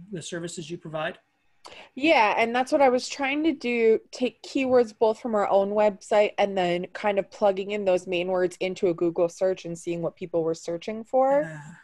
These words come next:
Speaker 1: yeah,
Speaker 2: Um,
Speaker 1: exactly.
Speaker 2: and then, like, interchanging the, like, the descriptor,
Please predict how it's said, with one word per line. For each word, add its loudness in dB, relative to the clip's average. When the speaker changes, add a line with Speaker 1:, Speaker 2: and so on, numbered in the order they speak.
Speaker 1:
yeah, -10
Speaker 2:
Um, 2
Speaker 1:
exactly. 0
Speaker 2:
and 0
then, 0
like, 0
interchanging -2
the, -4
like, 0
the -2
descriptor, -2